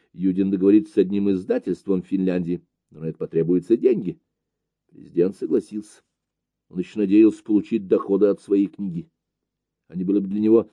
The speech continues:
не лишними. Как ни покажется кому-то смешным, президент, вопреки тому, что о нем говорили, сохранял кристальную честность, по крайней мере, в начале своего президентства. Жил на одну зарплату,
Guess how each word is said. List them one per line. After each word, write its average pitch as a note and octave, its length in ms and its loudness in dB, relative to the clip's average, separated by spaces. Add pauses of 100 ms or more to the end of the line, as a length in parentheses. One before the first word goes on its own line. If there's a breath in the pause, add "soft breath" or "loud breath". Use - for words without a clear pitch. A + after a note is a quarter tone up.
не A2 240 0
лишними. G#2+ 520 -2 (920)
Как B3 340 0
ни G#3 140 0
покажется A#3 720 -2
кому-то G3+ 320 -2
смешным, A#2 720 -4 (360)
президент, A#2 800 2 (280)
вопреки A#2+ 500 0
тому, B2 220 2
что B2 140 0
о - 20 0
нем A#2+ 200 0
говорили, A#2 680 6
сохранял B2 520 2
кристальную A#2+ 840 0
честность, - 680 -2 (220)
по - 80 -20
крайней F#2+ 240 0
мере, F#2 320 0
в F2 100 -14
начале G2 500 2
своего F#2 340 2
президентства. F2+ 600 -6 (320)
Жил G3+ 340 -2
на C3+ 140 2
одну G2 200 0
зарплату, F2+ 520 0